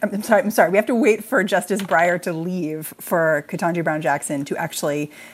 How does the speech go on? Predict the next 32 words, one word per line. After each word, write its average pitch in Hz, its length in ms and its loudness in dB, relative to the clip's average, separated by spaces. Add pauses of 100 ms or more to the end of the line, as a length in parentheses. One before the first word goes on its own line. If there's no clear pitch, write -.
(360)
sit - 500 0 (140)
with 190 240 0
the 185 80 0
rest 165 260 2
of 160 80 -4
the 165 80 -4
justices. 151 600 -4
So 202 100 -2
she 277 200 0
won't 269 240 2
be 208 140 -2
sworn 160 380 -2
in 156 200 -2
until 151 300 -4
the 143 140 -8
summer. 123 560 -8 (260)
So - 160 -2
she 254 200 2
will 220 180 4
not 175 260 2
have 170 140 0
an 170 80 -2
impact 151 420 -4
on 156 80 0
these 156 160 -6
cases 156 400 -6
that 160 140 -4
are 147 80 -2
moving 165 360 -4
forward 147 600 -2
right 160 500 0
now. 143 500 -6